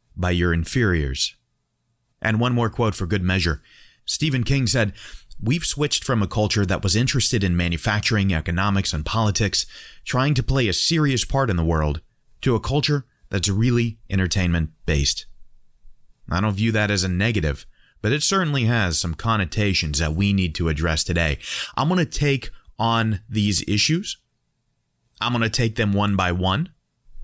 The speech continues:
Only the issues that I presented so far. I'm not gonna add any more in.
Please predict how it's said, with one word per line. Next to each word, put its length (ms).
Only 360
the 200
issues 300
that 140
I 80
presented 420
so 200
far. 280
I'm 100
not 160
gonna 140
add 220
any 160
more 240
in. 180